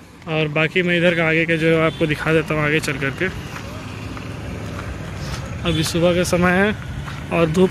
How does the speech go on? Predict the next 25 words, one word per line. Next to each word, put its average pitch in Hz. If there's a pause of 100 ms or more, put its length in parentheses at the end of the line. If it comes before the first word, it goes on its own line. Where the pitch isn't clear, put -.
काफ़ी 185
कम 190
है। 175 (340)
मैंने 160
सुबह 175
का 175
समय 185
इसलिए 175
चुना 190 (440)
क्योंकि 214
आजकल 196
धूप 190
काफ़ी 196
ज़्यादा 185
हो 190
जा 165
रही 160
है, 196
तो 185
धूप 170
में 185
निकलने 180
में 185 (920)
काफ़ी 175
दिक्कत 170